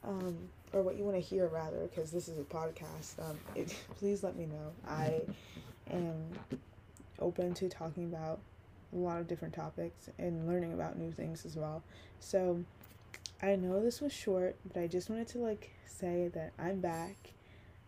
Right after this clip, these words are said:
and I didn't forget about you guys. I've been, you guys have been in the back of my head, just right there reminding me, "Oh, I actually have this thing that I did, I produced myself, and I, now I'm not following through." So,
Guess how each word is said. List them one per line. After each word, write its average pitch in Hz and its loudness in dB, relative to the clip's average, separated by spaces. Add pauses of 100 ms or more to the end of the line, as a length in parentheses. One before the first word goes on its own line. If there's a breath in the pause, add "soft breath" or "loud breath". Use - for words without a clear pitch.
(560)
and 165 0
I 170 4
didn't 175 4
forget 190 2
about 170 0
you 170 -2
guys. 156 -2
I've 160 -8
been, 156 -4 (160)
you 175 0
guys 190 2
have 165 -2
been 170 -2
in 160 -2
the 156 -4
back 156 -2
of 240 0
my 240 0
head, 220 2 (120)
just 175 -8
right 196 -2
there 196 6
reminding 185 0
me, 180 0
"Oh, 175 4 (380 loud breath)
I 196 -2
actually 196 -4
have 185 -4
this 170 -2
thing 170 0
that 160 0 (340)
I 165 0
did, 160 0 (120)
I 147 0 (140)
produced 175 0
myself, 160 -2 (180)
and 160 -4
I, 160 -4
now 160 0
I'm 156 -2
not 160 -4
following 151 -2
through." - -4 (680 loud breath)
So, 165 0